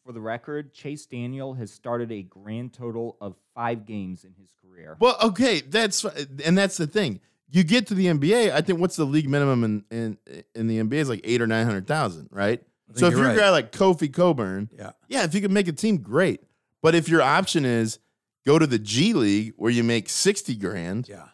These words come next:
Speaker 1: Y-
Speaker 2: or play a third or fourth year at Illinois and make two, three, four hundred thousand, half a
Speaker 3: Yeah.
Speaker 2: million, maybe a million
Speaker 3: Right.
Speaker 2: bucks
Speaker 3: Right.
Speaker 2: through N I L money, all of a sudden staying in college ma-,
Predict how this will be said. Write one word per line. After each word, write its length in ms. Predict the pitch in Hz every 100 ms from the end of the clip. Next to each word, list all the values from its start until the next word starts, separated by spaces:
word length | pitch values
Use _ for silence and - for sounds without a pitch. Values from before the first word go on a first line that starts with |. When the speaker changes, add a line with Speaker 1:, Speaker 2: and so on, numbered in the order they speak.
| _ _
Speaker 1:
Y- 120 | 104 104 -
Speaker 2:
or 160 | 135 135
play 260 | 160 165
a 60 | 143
third 300 | - 156 147
or 60 | 131
fourth 260 | 147 135
year 160 | 123 131
at 60 | 123
Illinois 540 | 120 113 151 165 143 -
and 160 | 107
make 280 | 120 117 - _ _ _ _ _
two, 260 | - 156 135
three, 320 | - 139 135
four 220 | 120 135 139
hundred 160 | 113
thousand, 380 | 117 120 120 120
half 220 | 113 123
a 20 | 123
Speaker 3:
Yeah. 80 |
Speaker 2:
million, 300 | 113 117 117
maybe 200 | 107 131
a 40 | 117
million 280 | 110 127 113
Speaker 3:
Right. 40 |
Speaker 2:
bucks 360 | 110 143 131 - _
Speaker 3:
Right. 220 | 98 - -
Speaker 2:
through 200 | 135 120
N 100 | 123
I 140 | 117
L 160 | 139 202
money, 400 | 104 110 139 139 -
all 140 | 156
of 40 | 165
a 60 |
sudden 280 | 127 208 208
staying 260 | - 147 147
in 80 | 117
college 320 | 160 190
ma-, 80 | 135